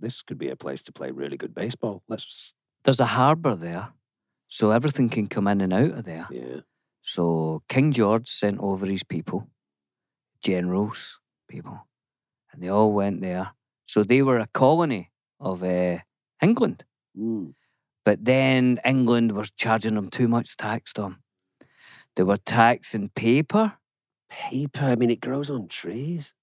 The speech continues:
Speaker 2: Tea.
Speaker 1: That grows in
Speaker 2: Again.
Speaker 1: the ground.
Speaker 2: <laughs>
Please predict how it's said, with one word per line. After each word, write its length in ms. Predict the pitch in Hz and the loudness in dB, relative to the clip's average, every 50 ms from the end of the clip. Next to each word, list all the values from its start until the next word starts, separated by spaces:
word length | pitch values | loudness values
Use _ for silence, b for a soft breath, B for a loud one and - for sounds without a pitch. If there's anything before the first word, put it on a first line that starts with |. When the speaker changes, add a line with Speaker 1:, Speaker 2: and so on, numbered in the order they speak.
| _ _ _ _ - | _ _ _ _ -2
Speaker 2:
Tea. 540 | - - 165 170 180 202 226 254 262 247 - _ _ _ _ _ _ _ _ _ - | 2 4 6 6 6 6 6 6 4 2 0 _ _ _ _ _ _ _ _ _ -10
Speaker 1:
That 220 | - 147 135 131 | -4 -4 -2 2
grows 220 | - 143 156 160 180 | 4 6 6 6 6
in 140 | 196 202 - | 6 6 4
Speaker 2:
Again. 0 | |
Speaker 1:
the 80 | 101 90 | 4 2
ground. 640 | 87 85 98 123 143 165 190 208 214 208 190 165 _ _ _ B B B B B B B B B | 0 0 0 0 0 0 2 2 2 0 -2 -4 _ _ _ B B B B B B B B B
Speaker 2:
<laughs> 320 | B B B B B | B B B B B